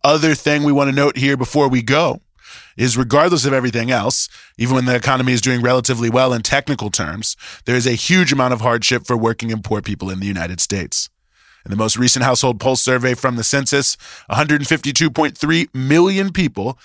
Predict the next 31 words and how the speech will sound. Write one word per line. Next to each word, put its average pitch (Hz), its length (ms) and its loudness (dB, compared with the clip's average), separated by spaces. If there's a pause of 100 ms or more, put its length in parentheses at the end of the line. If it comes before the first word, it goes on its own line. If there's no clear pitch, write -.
(220)
had 123 140 2
at 131 120 2
least 180 420 2
a 123 80 0
little 170 260 4
difficulty 104 680 -8 (240)
paying 110 240 -8
their 110 140 -6
usual 104 420 -4
household 98 420 -6
expenses. - 720 -4 (1120)
In 107 160 -6
late 110 180 -4
March, 123 540 0
that 120 160 2
number 117 220 -2
was 117 160 0
a 113 40 0
hundred 107 360 -4
thirty-seven 110 580 0
million. 62 280 -12 (840)
So 131 100 2
between 120 320 2
March 147 420 2 (340)
and 98 100 -12
basically 117 340 -2
last 120 300 0
week, 110 380 -2 (340)
fifteen 156 560 0
point - 320 -2
three 151 320 0